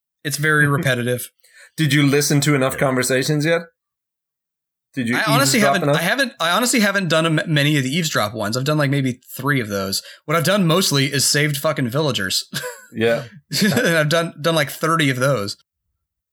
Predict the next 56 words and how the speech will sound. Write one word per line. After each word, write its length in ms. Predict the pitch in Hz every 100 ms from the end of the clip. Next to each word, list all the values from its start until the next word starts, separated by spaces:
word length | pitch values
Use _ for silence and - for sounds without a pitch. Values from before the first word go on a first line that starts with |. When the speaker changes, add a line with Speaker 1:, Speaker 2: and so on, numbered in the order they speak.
| _ _ _ _ -
Speaker 1:
So 100 | 190
I'm 80 |
not, 140 | 233 285
like, 140 | 202
going 260 | 185 170 147
out 140 | 143
of 100 | 143
my 140 | 131 120
way 420 | 117 113 107 110 -
Speaker 3:
Are 60 | 104
Speaker 1:
to 60 | 104
Speaker 3:
the 60 |
villagers 580 | 101 113 107 110 95 -
fucking 640 | - - 87 90 127 120
while 180 | 117 117
you 120 | 117
save 320 | 117 135 131 131
them, 280 | 131 127
or 60 | 113
Speaker 1:
Yes, 160 | 127 127
Speaker 3:
are 40 |
Speaker 1:
they're, 120 | 127
Speaker 3:
they 60 | 160
Speaker 1:
yes, 160 | 113
they're 60 | 131
Speaker 3:
just 40 | 135
Speaker 1:
fucking 240 | 127 110
villagers. 340 | 101 92 95 -
Speaker 3:
fucking 360 | 82 92 85
villagers? 420 | 82 82 85 90
Speaker 1:
Yeah. 260 | 117 107 92
Speaker 3:
Okay. 120 | - -
Speaker 1:
Um, 560 | 143 135 127 123 120 _ _ _ _ _ _ _ _ -
and 140 | 156
so, 260 | 170 190 170
like, 240 | 160 - 165
I've, 140 | 180
I've 340 | 175 170 - 233
been 100 | 220
follow-, 280 | 226 214 202
mainly 340 | 175 196 196
following 400 | - 151 156 160
the 80 | 143
main 280 | 123 127 127
story, 600 | - 117 117 117 117 123
and 360 | 127 123 120 - - - _
I'm 120 | 147 185
only, 200 | 190 190
I 140 | 170
do 260 | 156 180 185
a, 80 | 151 -
I 80 |
do 140 | 160 202
enough 180 | 175 156
side 340 | 156 143 139
quests 440 | 147 139 - -